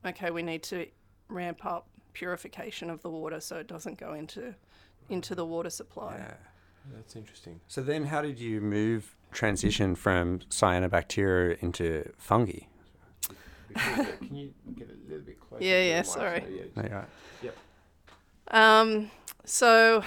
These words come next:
Speaker 1: how did I go from there? So I, I was in the States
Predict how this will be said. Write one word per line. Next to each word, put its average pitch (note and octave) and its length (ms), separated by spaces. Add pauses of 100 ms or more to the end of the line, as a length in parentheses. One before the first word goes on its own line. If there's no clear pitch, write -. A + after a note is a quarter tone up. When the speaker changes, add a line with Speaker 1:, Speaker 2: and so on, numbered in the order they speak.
(340)
Speaker 1:
how A#3+ 160
did A3+ 140
I G#3+ 120
go G3+ 220
from F#3+ 220
there? G3 220
So G3+ 240
I, G3+ 260 (220)
I G#3+ 140
was G3+ 280
in A#3 140
the G#3+ 80
States - 800